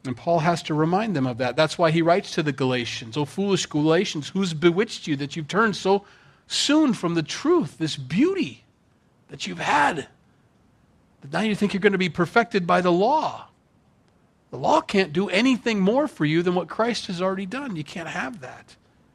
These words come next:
You shouldn't have that. You shouldn't even have that thought. I want that out of your mind. You're never gonna get more saved." And not only that, he says in verse eleven, "But we also rejoice in God through our Lord Jesus Christ,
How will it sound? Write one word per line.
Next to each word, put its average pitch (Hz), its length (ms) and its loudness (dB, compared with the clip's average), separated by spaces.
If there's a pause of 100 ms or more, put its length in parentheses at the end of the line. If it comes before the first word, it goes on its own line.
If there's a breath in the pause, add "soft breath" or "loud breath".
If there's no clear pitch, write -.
(380)
You - 60 -14
shouldn't 247 240 0
have 120 220 -6
that. 113 180 -8
You - 60 -16
shouldn't 214 160 -6
even 190 100 2
have 185 100 0
that 240 180 0
thought. 226 300 -2
I 143 40 -2
want 165 200 0
that 165 160 2
out 175 160 2
of 190 60 -6
your 170 100 4
mind. 151 560 -2 (1040)
You're 147 100 -6
never 185 220 2
gonna 180 220 2
get 175 180 2
more 165 240 2
saved." 170 540 -6 (840 loud breath)
And 208 200 4
not 185 180 8
only 185 220 2
that, 165 160 4
he 143 80 0
says 143 260 -6
in 139 80 -6
verse 143 260 0
eleven, 151 300 2
"But 147 160 -2
we 170 160 0
also 175 600 4
rejoice 156 600 -2
in 160 140 0
God 165 400 4
through 160 140 -4
our 147 120 2
Lord 165 300 0
Jesus 156 380 -6
Christ, 147 380 0